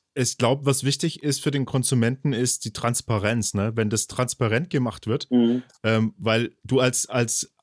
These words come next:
Speaker 1: als Konsument hast immer nur das Vertrauen drauf, also das Versprechen, dass vielleicht das jemand so macht, aber du weißt es ja nicht. Du weißt
Speaker 2: Ja.
Speaker 1: ja nicht, was ist denn wirklich drin. Du weißt nicht, was ist denn wirklich in der Küche los.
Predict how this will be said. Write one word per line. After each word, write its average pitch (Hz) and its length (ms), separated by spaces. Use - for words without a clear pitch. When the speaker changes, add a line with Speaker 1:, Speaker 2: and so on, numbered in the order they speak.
Speaker 1:
als - 380
Konsument 127 640
hast 147 260
immer 175 260
nur 180 420
das 123 180
Vertrauen 147 760
drauf, 98 400
also 117 160
das 113 120
Versprechen, 143 840
dass - 640
vielleicht 123 460
das 139 160
jemand 123 260
so 117 140
macht, 120 420
aber 110 160
du 113 160
weißt 120 380
es - 160
ja 90 100
nicht. 82 340
Du 107 140
weißt 120 320
Speaker 2:
Ja. 147 60
Speaker 1:
ja 135 40
nicht, 127 280
was 127 180
ist 127 140
denn 127 160
wirklich 143 320
drin. 101 280
Du 101 120
weißt 117 260
nicht, 131 140
was 123 140
ist 123 140
denn 110 160
wirklich 139 300
in 127 80
der 107 80
Küche 110 320
los. 98 320